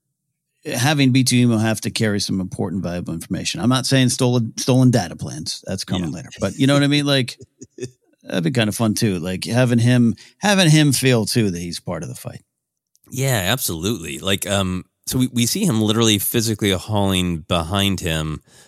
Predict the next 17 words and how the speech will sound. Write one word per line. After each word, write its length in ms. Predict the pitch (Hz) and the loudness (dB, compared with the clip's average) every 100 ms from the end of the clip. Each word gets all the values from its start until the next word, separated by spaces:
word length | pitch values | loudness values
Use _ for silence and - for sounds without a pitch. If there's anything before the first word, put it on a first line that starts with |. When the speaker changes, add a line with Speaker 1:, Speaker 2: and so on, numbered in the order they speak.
| _ | _
Speaker 2:
those, 540 | 87 80 78 78 73 - - | -4 -2 -2 -4 -6 -8 -6
uh, 480 | 80 73 71 76 65 67 | -4 -4 -6 -8 -10 -14
fuel 480 | - 123 101 87 80 | -2 2 4 2 0
cells, 520 | - 82 76 76 - - | 0 0 -2 -4 -6 -4
uh, 60 | 85 | 0
Speaker 1:
Mm-hmm. 320 | 78 76 73 - 95 | 4 4 2 -4 -6
Speaker 2:
that 120 | 90 | -4
they 80 | 90 | -4
steal 320 | - 92 82 | 0 0 2
in 100 | 80 | -2
the 80 | 80 | -4
flashback 460 | 98 87 - 73 | -2 -2 -2 -8
or 80 | 78 | -10
take 340 | - 95 78 - - - - | -6 -4 -4 -10 -20 -20 -8
in 120 | 95 | -4
the 340 | 87 80 78 | -2 -2 -2
Speaker 1:
Mm-hmm. 140 | 101 | -4